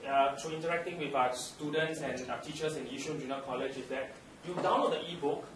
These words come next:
but because the ebook display the text and all that, but the simulation you launch into a full screen through your Android phone. And then there's this button at the bottom that says Android full screen. You click on it,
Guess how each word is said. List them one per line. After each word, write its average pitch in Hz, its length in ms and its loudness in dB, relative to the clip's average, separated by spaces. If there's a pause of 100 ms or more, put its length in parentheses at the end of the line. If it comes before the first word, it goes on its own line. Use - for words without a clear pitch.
(420)
but 165 160 6
because 254 360 2
the - 180 2
ebook 220 420 2 (500)
display 170 380 0
the - 240 4
text - 440 2 (120)
and 131 120 -4
all 147 120 2
that, 135 320 4 (280)
but 165 140 6
the 175 80 2
simulation 208 680 0
you - 120 0
launch 156 380 2
into 151 260 -6
a - 80 -4
full 151 200 -6
screen 156 320 -4
through 131 160 -6
your 123 100 -4
Android 127 320 -4
phone. 127 180 -6 (440)
And 156 140 0
then 202 120 4
there's 170 180 2
this 190 100 -2
button - 340 2
at 123 140 0
the 120 60 -2
bottom 127 320 -2
that 127 100 -4
says 147 280 -2
Android 135 360 -4
full 139 160 -8
screen. 139 240 -6
You - 80 -8
click 143 180 -6
on 123 140 -2
it, - 160 -4